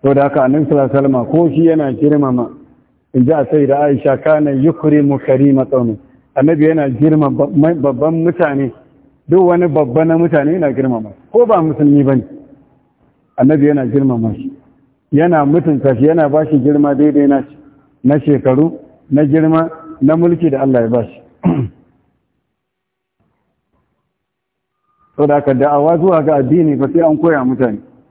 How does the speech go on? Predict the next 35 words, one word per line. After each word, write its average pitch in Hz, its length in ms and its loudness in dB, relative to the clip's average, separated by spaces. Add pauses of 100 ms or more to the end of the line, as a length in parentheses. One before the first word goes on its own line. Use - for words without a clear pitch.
(360)
ba 135 200 4
wai 156 220 0
samore 156 440 0
ba 139 140 0
ne, 131 100 0 (1120)
ko 151 180 0
kuma 156 240 0
kowa 165 300 0
ya 143 60 -2
zo 143 120 0
ya 139 100 0
abin 131 180 0
da 120 80 0
ya 117 60 -2
ga 117 120 0
dama 110 300 -2
ba. 104 140 -16 (640)
Mm-mm. 135 280 0 (480)
Harka 143 400 0
ce 143 140 0
ta 139 100 -2
ilimi, 147 840 0
harka 147 360 0
ce 139 140 0
ta 143 120 0
ba 143 200 0
da 135 120 -2
hujja. 117 440 -2 (960)
Mu 143 180 2
muna 156 260 2
ganin 147 260 0
abu 127 200 0
kaza 135 380 0
akwai 120 300 -2
kuskure, 117 480 -4